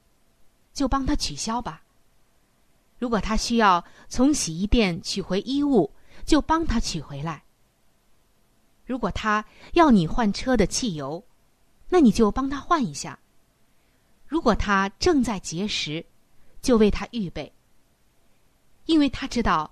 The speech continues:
你会根据他对家和家人以及财务上的意愿而做，他的心就可以安然无忧了。还有一点，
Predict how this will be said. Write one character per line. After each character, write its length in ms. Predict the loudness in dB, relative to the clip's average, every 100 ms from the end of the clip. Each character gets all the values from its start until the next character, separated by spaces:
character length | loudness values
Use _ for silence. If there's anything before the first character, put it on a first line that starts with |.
| _ _ _
你 120 | 0 2
会 140 | 2
根 300 | 2 2 2
据 220 | 2 2
他 200 | 2 0
对 160 | 4 2
家 360 | 2 -4 -4 -8
和 220 | 0 0
家 280 | 2 0 2
人 280 | 0 -2 -8 -20 -8
以 120 | 0 4
及 180 | 4
财 300 | 2 -2 0
务 120 | 2 4
上 180 | 4
的 100 | 4
意 260 | 2 2 4
愿 180 | 4 2
而 200 | -4 -12
做， 320 | -8 -6 -6 -12 _ _ _ _ _ -10
他 120 | -2 2
的 120 | 2
心 380 | 2 2 2 0 -14 -20 -12
就 240 | 4 6
可 260 | 6 2 2
以 180 | 2 -4 _ _
安 240 | 2 4
然 220 | 4 0 -6
无 160 | -10
忧 240 | -6 -6 -6
了。 160 | -10 -16 _ _ _ _ _ _ _ _ _ _ _ _ _
还 140 | -2
有 100 | -2
一 120 | 0
点， 300 | 0 0 -2